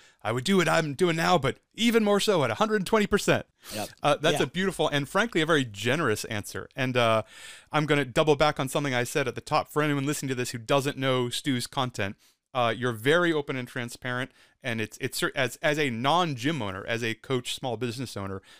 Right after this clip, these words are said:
Speaker 1: uh, it's been super helpful to me. Uh, and I suggest people follow all of your stuff and certainly follow along with your current journey, which frankly is inspiring, and, uh, and I'm really enjoying it.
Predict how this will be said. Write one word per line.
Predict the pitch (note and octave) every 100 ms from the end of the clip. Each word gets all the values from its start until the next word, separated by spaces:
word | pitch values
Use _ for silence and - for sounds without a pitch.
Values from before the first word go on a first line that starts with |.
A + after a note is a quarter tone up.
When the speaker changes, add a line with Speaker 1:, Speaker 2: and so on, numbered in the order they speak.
| -
Speaker 1:
uh, | B2
it's | B2+
been | - A#2
super | G#2+ - G3 -
helpful | C3 A#2+ - G#2
to |
me. | G#2 A#2+ - _ _ _ _ -
Uh, | A#2 G2 F#2+
and | A#2+ A2+
I |
suggest | G#2+ B2 A#2 A#2+
people | A#2+ A2+ G#2 G2 _ _
follow | C#3+ A#2+ A2+ -
all | C3+ B2+
of | A2+
your | A2+
stuff | - A2+ -
and | G#2+
certainly | C3 A2+ A2
follow | - B2+ A#2 A2+
along | A2+ A2+ G#2+
with | G#2 - - - -
your | A#2+
current | - C3+ A#2+ A2
journey, | B2 G#2+ G2
which | -
frankly | - C3 B2+ A#2
is | G#2 - _
inspiring, | A2+ G#2 - - A#2+ A#2+ G#2+ G2 F#2+ -
and, | G#2+ G2 G2
uh, | G2 F#2+ F#2 F#2+ -
and | A#2+
I'm | B2+ B2+
really | A2 G#2+ G2+
enjoying | F#2+ G#2 B2 G2+
it. | F#2+